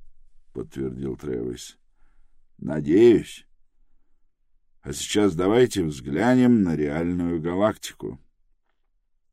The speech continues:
Пилород и Близ, с трудом сдерживая нетерпение, смотрели на экран,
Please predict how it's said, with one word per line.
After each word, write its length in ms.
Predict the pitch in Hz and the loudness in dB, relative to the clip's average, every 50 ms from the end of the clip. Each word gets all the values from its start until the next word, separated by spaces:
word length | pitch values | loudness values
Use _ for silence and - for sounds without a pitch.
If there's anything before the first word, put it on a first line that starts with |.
| _ _ _ _ _ - | _ _ _ _ _ -10
Пилород 640 | - 71 71 71 76 82 90 95 95 95 87 78 - | -8 -6 -4 -2 0 0 2 4 2 2 0 0 -2
и 40 | 82 | -4
Близ, 640 | 76 71 73 78 82 92 95 - - - - - _ | -2 0 0 0 2 2 0 0 -2 -8 -8 -12 _
с 200 | - - - - | -18 -18 -18 -16
трудом 540 | - - 67 73 73 67 76 95 101 101 90 | -8 -6 -4 -4 -2 -2 -2 0 0 0 0
сдерживая 760 | 78 71 73 80 90 90 90 85 82 80 78 76 73 71 71 | -2 -4 -2 -2 0 0 -2 -2 -2 -2 0 0 0 -2 -2
нетерпение, 880 | 71 71 71 69 67 - 73 64 - - 85 85 90 92 92 90 90 90 | -4 -4 -6 -8 -8 -10 -10 -10 -10 -6 -4 -2 -2 0 -2 -2 -2 -4
смотрели 720 | 80 - - 69 62 62 60 - 69 69 71 73 76 78 | -4 -6 -8 -10 -10 -12 -12 -12 -10 -6 -4 -4 -4 -4
на 280 | 73 76 76 76 76 69 | -4 -4 -4 -4 -6 -6
экран, 520 | 65 - 82 85 98 104 98 85 76 - | -8 -8 -6 -4 -2 -2 -2 -2 -4 -8